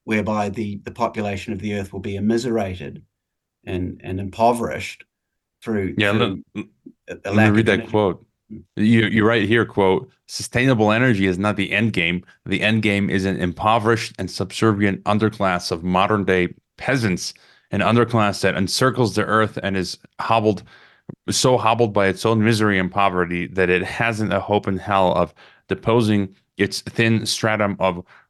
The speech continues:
Speaker 2: over-, overlords." Um, you know, at, at, at least if they would have made koala burgers or something, but,
Speaker 1: <laughs>
Speaker 2: um, it's, you know, ju-, just o-, last week they reported that breathing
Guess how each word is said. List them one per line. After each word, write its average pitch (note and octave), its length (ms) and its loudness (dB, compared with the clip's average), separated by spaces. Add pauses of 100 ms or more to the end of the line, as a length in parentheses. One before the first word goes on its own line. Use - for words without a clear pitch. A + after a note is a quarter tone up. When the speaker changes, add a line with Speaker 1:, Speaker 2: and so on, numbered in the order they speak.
(200)
Speaker 2:
over-, C3 440 6
overlords." A2+ 800 4
Um, G2 460 0 (540)
you B2 80 2
know, A#2+ 80 4
at, B2 160 2
at, A#2+ 300 2
at A#2+ 140 2
least F3+ 240 2
if D3 120 2
they C#3 120 2
would C#3 120 2
have B2 100 0
made A#2+ 220 0
koala A2 360 2
burgers E2+ 500 -2
or E2 120 -6
something, F2+ 400 0
but, F2 220 0 (260)
Speaker 1:
<laughs> - 260 -2
Speaker 2:
um, G2+ 320 2
it's, A#2 240 -2
you C3+ 80 2
know, A#2+ 120 4
ju-, A#2+ 180 2
just B2 280 0
o-, C3+ 280 2
last A#2+ 420 0
week G#2+ 240 0
they G#2 120 4
reported G2 480 2
that G2 200 0
breathing C3+ 640 4